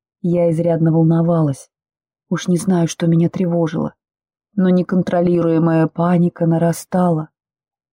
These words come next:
Снаружи послышался отдаленный удар, словно кто-то с размаху обрушил металлическую трубу об пол или об стену. Странный звук, пугающий.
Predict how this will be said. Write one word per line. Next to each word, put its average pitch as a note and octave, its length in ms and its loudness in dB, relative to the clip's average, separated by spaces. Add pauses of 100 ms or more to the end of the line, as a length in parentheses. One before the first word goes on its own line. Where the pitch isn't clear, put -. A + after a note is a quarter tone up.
(420)
Снаружи G3+ 600 0
послышался D#3 720 -2
отдаленный D#3+ 600 0
удар, D3 380 -2 (500)
словно E3 420 0
кто-то E3 300 -4
с - 120 -6
размаху E3+ 600 0
обрушил D#3 460 0
металлическую D#3 720 0
трубу E3 580 -2
об D3+ 200 -4 (200)
пол D#3 380 -2 (260)
или E3 220 0
об E3 120 0
стену. D#3 440 -4 (720)
Странный E3+ 640 0
звук, D#3 400 -10 (480)
пугающий. D3 800 -2